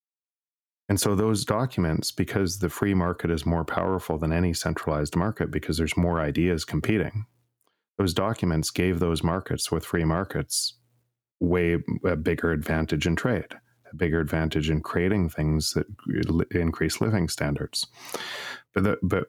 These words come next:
what happens is tho-, those documents were really protecting, protecting us from the institution. But the money is always superordinate to the institution,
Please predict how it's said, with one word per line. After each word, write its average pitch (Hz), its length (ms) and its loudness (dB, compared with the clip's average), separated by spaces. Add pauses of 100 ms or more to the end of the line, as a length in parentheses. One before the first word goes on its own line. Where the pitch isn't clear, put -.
(100)
what 101 240 2
happens 101 440 0
is 85 160 0
tho-, 92 240 2 (120)
those 95 420 0 (580)
documents 113 480 0
were 87 100 2
really 87 240 2
protecting, - 760 -2 (160)
protecting - 640 0
us 110 280 -2
from 98 260 0
the 92 160 0
institution. 90 880 0 (1600)
But - 140 -2
the 95 60 2
money 104 420 4
is 98 160 0
always 92 340 2
superordinate 87 840 0
to 90 140 -2
the 80 80 2
institution, 80 800 -2